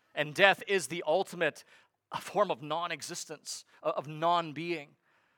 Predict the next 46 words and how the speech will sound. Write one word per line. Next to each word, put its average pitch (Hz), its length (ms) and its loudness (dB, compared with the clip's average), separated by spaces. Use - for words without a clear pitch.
And 156 100 -6
so, 185 140 0
Lord, 185 240 8
arguing 185 380 6
from 160 140 -10
the 165 60 0
greater 180 280 4
to 160 80 -8
the 151 100 -2
lesser, 160 400 6
if 143 160 -8
you've 196 240 -12
saved 180 520 -2
us 139 140 0
from 151 160 -6
our 151 100 2
greatest 151 480 -2
fear, 156 300 0
what 156 260 -2
fear 170 360 -6
can 131 240 -14
you 135 120 -14
not 127 300 -8
deliver 131 340 -6
your 123 160 -8
people 127 320 -14
from? 95 300 -18
Lord, 143 180 0
help 160 340 2
us 165 160 4
to 165 80 -6
be 143 180 -6
honest 139 400 0
with 139 140 -6
our 123 120 -2
fears. 120 280 -6
That, 165 140 -6
that's 151 200 -12
the 143 80 -18
first 160 320 -4
thing, 113 160 -8
Lord. 117 180 -8
We 135 120 -8
gotta 143 360 -2
be 135 160 -6
honest 135 540 -4